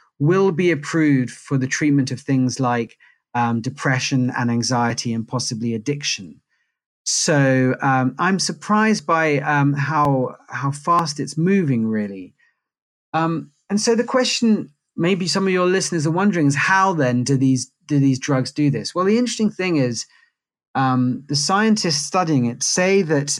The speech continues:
um, what the drug does, what these drugs do, is give people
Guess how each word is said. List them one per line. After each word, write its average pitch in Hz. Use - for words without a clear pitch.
um, 135
what 175
the 175
drug 139
does, 107
what 180
these 170
drugs 147
do, 117
is 156
give 220
people 165